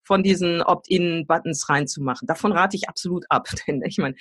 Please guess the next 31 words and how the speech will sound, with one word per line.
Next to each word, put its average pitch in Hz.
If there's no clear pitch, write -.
erstens 170
muss 180
man 165
die 151
Le-, 151
Leser 185
nicht 170
für 175
blöd 143
verkaufen. 214
Ähm, 160
wer 160
es 160
beim 160
dritten 196
Opt-in 180
noch 180
nicht 196
getan 180
hat, 185
der, 143
äh, 151
will's 156
auch 147
beim 143
vierten 190
oder 143
fünften 175
nicht 139
tun. 214
Ähm, 175